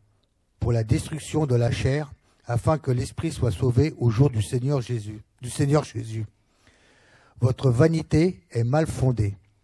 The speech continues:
Ne savez-vous pas qu'un peu de levain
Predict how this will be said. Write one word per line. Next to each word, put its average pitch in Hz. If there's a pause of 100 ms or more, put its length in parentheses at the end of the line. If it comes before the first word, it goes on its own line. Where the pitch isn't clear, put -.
(680)
Ne 123
savez-vous 139
pas 135 (280)
qu'un 127
peu 151
de 131
levain 135